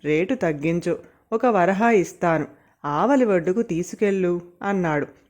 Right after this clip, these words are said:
అందుకు పడవవాడు, "అదేం కుదరదు, ఒక వరహా ఇచ్చావు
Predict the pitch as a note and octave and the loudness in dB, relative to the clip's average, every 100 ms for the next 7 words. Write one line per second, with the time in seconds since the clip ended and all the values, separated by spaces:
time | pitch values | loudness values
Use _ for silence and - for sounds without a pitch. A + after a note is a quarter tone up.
0 | - A3 A#3 A3 F#3 D3 C3+ D3 E3+ D#3+ | -6 0 2 2 0 -4 -2 -2 0 0
1 | D#3+ C#4 G4 - _ _ F#3 F3 E3+ F3 | 0 0 -2 -10 _ _ -4 0 2 2
2 | B3 A#3+ D3 D#3 E3+ E3+ - _ _ - | 0 0 0 2 0 -2 -8 _ _ -8
3 | G3 G#3 D#3+ D3+ F3+ A3 A3 D#3+ - F3+ | -4 -2 0 0 2 0 0 -4 -4 -2
4 | E3+ E3+ | -2 -2